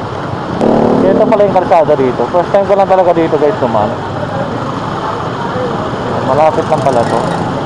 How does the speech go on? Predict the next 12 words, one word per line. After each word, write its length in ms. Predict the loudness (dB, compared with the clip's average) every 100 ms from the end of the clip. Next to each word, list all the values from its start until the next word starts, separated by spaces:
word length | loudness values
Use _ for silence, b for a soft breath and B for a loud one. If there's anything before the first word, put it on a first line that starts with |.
| -6 -6 -6 -6 -6 -6 -6 -4
Pure 360 | 0 4 4 2 2
God. 460 | 2 4 4 2 0 -4 -6 -6 -6 -6 -6 -6 -6 -8 -8 -8 -10 -10
Delikado. 600 | -8 -4 0 2 2 -2 -4
Huwag 180 | -6 -4 -2
tayo 140 | -2 -2
lumipit. 360 | -4 -4 -4 -6 -8 -8 -10 -10 -8 -6 -4 -4 -4 -4 -2
Ah, 320 | 0 2 2
meron 260 | 2 2 2
pa 80 | 2
lang 100 | 2
ten 160 | 2 2
K. 60 | 2